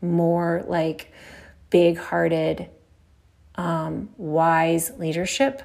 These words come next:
hopefully from a place of feeling more tapped into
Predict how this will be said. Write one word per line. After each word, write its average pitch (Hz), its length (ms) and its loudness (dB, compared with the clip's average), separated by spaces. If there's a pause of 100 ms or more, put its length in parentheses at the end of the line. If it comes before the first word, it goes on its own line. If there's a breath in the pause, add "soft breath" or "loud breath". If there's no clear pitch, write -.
(160)
hopefully 180 520 -2
from 175 160 -4
a 170 140 -4
place 165 380 -2
of 180 200 -10
feeling 175 600 -2
more 160 300 0
tapped 165 380 -6
into 190 800 -2